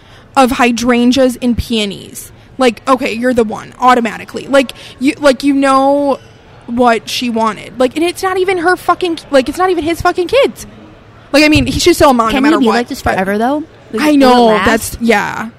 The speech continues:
Speaker 2: No, it can't.
Speaker 1: Yeah.
Speaker 2: This will be
Speaker 1: Well,
Speaker 2: her first marriage, hopefully, and then Scott will be her second.
Speaker 1: Yeah. I, like, well, then it got me thinking, oh my God, I'm like, she is forty-one years old, or forty-one, I think.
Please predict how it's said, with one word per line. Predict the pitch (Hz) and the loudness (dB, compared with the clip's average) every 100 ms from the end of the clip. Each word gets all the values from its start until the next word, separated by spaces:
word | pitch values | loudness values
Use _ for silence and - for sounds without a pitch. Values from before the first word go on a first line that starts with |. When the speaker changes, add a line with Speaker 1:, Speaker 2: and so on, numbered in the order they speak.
| - - - - | -20 -20 -20 -10
Speaker 2:
No, | 190 208 320 247 | -6 -4 -2 -2
it | 170 | -6
can't. | - 269 311 180 - | -4 0 0 0 -4
Speaker 1:
Yeah. | 269 226 - 254 240 - | -4 -4 -4 -8 -10 -8
Speaker 2:
This | 247 | -6
will | 302 | 2
be | |
Speaker 1:
Well, | 349 | 4
Speaker 2:
her | 392 | 4
first | 269 240 240 | 2 -2 0
marriage, | 196 175 | -4 -4
hopefully, | 185 165 170 | -6 -6 -6
and | 175 | -4
then | 175 | -6
Scott | 190 190 | -4 -2
will | 180 | 0
be | 180 | -2
her | 180 | -6
second. | 175 143 - - - - | -6 -8 -8 -12 -10 2
Speaker 1:
Yeah. | 254 220 208 - - - | 4 4 0 -8 -12 0
I, | 196 330 370 | 4 6 4
like, | 277 269 247 - | 4 2 2 0
well, | 311 | -2
then | 339 381 | 0 0
it | 427 | 0
got | 415 370 | -2 -2
me | 339 | -2
thinking, | 294 285 262 | -2 -4 -2
oh | 294 | 0
my | 320 | 0
God, | 302 | 0
I'm | 247 254 | 0 0
like, | 247 226 - - 381 381 | 0 -2 -12 -18 -18 -16
she | 381 - 311 359 | -8 -2 2 4
is | 359 247 - | 2 -2 -12
forty-one | - - 254 247 320 339 269 277 | -18 -2 2 4 4 4 4 2
years | 262 247 | 2 2
old, | 254 302 220 - | 4 4 2 2
or | 254 | -2
forty-one, | - 233 254 240 214 - 214 269 | 2 2 2 -2 -2 -2 -2 -4
I | |
think. | 349 494 480 | -2 -4 -6